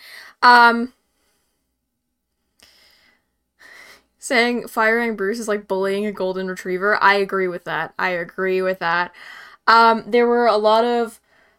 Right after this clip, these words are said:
"Bruce, there it is" chants, um, throughout the night, as there should be.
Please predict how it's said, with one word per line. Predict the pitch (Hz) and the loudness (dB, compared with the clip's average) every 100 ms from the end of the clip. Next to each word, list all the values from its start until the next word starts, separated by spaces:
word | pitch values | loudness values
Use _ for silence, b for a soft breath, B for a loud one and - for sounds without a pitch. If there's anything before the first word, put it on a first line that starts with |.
| _ | _
"Bruce, | 196 - 240 247 | -10 -4 -2 -2
there | 240 220 | 0 2
it | 214 | 2
is" | 202 214 - | 2 0 -4
chants, | - 269 302 320 - - b b b b - | -6 -2 -2 -4 -10 -12 b b b b -2
um, | 214 214 214 214 208 214 _ _ _ _ _ - _ _ _ _ _ _ - | 2 4 4 0 -6 -12 _ _ _ _ _ -20 _ _ _ _ _ _ -6
throughout | 220 220 214 | 0 0 0
the | |
night, | 214 214 262 | -2 -2 0
as | 202 202 208 | 2 2 0
there | 208 196 | -4 -6
should | 202 196 | -6 -8
be. | 247 285 | -8 -10